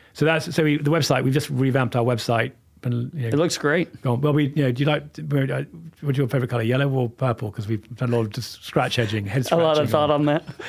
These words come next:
Speaker 2: that. <laughs>
Speaker 1: So no, we've tried to make it more, um, more focused around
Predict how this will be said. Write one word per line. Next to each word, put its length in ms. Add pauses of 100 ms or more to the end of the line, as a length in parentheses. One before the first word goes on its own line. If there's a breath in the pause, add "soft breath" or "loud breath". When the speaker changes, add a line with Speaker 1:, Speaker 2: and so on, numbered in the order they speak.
(180)
Speaker 2:
that. 260 (140)
<laughs> 420
Speaker 1:
So 140
no, 100
we've 100
tried 160
to 40
make 220
it 80
more, 400
um, 160
more 200
focused 340
around 400